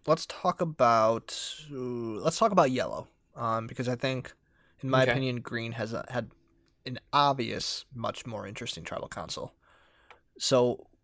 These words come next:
Speaker 1: we'll
Speaker 2: Oh,
Speaker 1: get
Speaker 2: very,
Speaker 1: yellow
Speaker 2: yep,
Speaker 1: out
Speaker 2: yep,
Speaker 1: of the
Speaker 2: very
Speaker 1: way
Speaker 2: much so.
Speaker 1: here. Um,
Speaker 2: Actually, before we do blue, let's go through each of them. And
Speaker 1: Okay.
Speaker 2: well, I guess we kind of already did. But I was gonna say, give 'em,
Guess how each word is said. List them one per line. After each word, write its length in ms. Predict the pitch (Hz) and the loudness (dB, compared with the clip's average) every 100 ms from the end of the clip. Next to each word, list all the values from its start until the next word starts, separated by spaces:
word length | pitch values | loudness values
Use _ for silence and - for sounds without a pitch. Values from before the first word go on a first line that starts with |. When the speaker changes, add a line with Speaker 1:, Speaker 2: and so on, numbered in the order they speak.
| _ _ | _ _
Speaker 1:
we'll 200 | 117 110 | 6 8
Speaker 2:
Oh, 40 | 135 | 8
Speaker 1:
get 80 | |
Speaker 2:
very, 120 | 104 95 | 6 6
Speaker 1:
yellow 200 | 135 135 | 6 6
Speaker 2:
yep, 0 | |
Speaker 1:
out 60 | 120 | 6
Speaker 2:
yep, 80 | - | 4
Speaker 1:
of 60 | |
the 80 | 127 | 2
Speaker 2:
very 180 | 123 104 | 4 4
Speaker 1:
way 60 | 95 | 2
Speaker 2:
much 100 | 101 | -2
so. 60 | |
Speaker 1:
here. 220 | 110 117 - - _ _ _ | -2 -4 -8 -18 _ _ _
Um, 520 | 139 117 107 104 113 - _ _ _ _ - - _ _ _ _ _ _ _ _ - | -6 -4 -4 -6 -8 -14 _ _ _ _ -20 -20 _ _ _ _ _ _ _ _ -4
Speaker 2:
Actually, 300 | 165 175 190 | -2 2 2
before 280 | 151 139 180 | 2 6 8
we 100 | 175 | 6
do 280 | 143 107 117 | 2 -2 -4
blue, 400 | 131 135 107 - | 4 4 4 0
let's 220 | 113 135 | -2 -2
go 140 | - 143 | 2 0
through 160 | 151 | 0
each 220 | 127 131 143 | 0 0 0
of 100 | 135 | 0
them. 300 | 156 170 - | -2 -4 -8
And 300 | 123 117 113 110 | -4 -4 -4 -8
Speaker 1:
Okay. 240 | 95 127 | -6 4
Speaker 2:
well, 80 | 135 | 6
I 80 | 139 | 6
guess 160 | 139 | 2
we 80 | 131 | -2
kind 180 | 123 113 | -4 -2
of 80 | 104 | 0
already 300 | 98 95 92 | 0 0 -2
did. 240 | 95 95 _ _ _ _ _ _ | -6 -8 _ _ _ _ _ _
But 100 | 123 | 4
I 40 | 123 | 6
was 120 | 120 | 6
gonna 140 | 123 | 2
say, 640 | 113 123 113 107 107 85 117 | 2 4 6 6 4 0 -2
give 220 | 117 117 | 0 0
'em, 160 | 117 | 0